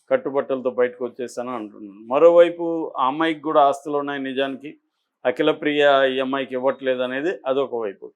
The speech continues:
So, ఇతను ఒకవైపు కుటుంబ సమస్యలు, రెండో వైపు ఆర్థిక ఇబ్బందులు, మూడో వైపు కెరీర్, ఆ, బ్రేక్, ఈ మూడు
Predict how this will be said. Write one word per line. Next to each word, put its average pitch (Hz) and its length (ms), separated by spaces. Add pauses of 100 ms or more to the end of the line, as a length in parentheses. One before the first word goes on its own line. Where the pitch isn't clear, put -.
So, 180 100
ఇతను 160 680
ఒకవైపు 156 580
కుటుంబ 160 320
సమస్యలు, 160 640 (220)
రెండో 151 320
వైపు 147 440
ఆర్థిక 135 420
ఇబ్బందులు, 139 840 (400)
మూడో 160 240
వైపు 151 420
కెరీర్, 165 360 (540)
ఆ, 120 180 (120)
బ్రేక్, 135 420 (460)
ఈ 147 80
మూడు 180 360